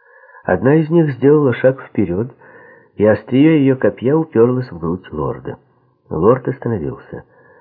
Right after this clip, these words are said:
"Скажи Вуре, что мы привели пленника к Арии". Женщина обратилась к одной из воительниц.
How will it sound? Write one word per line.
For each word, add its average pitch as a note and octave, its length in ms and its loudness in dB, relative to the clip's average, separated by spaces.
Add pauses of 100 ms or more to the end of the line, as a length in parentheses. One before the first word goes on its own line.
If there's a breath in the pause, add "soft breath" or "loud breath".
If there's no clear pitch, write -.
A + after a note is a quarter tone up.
(720 soft breath)
"Скажи G#2 380 0
Вуре, B2+ 420 0
что - 340 -6
мы G#2 180 -2
привели A2 340 -2
пленника G#2 560 -4
к - 100 -14
Арии". A#2+ 420 -8 (2000)
Женщина E3+ 540 0
обратилась D3 560 2
к - 80 -4
одной A#2+ 340 4
из A2+ 80 -4
воительниц. F2 600 -4